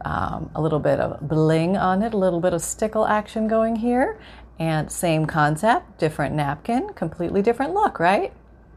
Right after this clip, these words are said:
Okay, and this is a great way to burn through book pages if you have accumulated a few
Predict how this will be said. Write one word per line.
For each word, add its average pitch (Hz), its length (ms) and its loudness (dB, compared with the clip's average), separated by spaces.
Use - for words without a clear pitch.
Okay, 143 760 0
and 175 180 6
this 202 100 2
is 170 80 4
a 147 60 2
great 214 220 6
way 190 160 4
to 175 60 0
burn 160 320 -2
through 160 160 -2
book 151 200 -2
pages 127 320 -2
if 131 160 -2
you 135 120 2
have 131 180 0
accumulated 180 640 4
a 151 160 0
few 156 680 0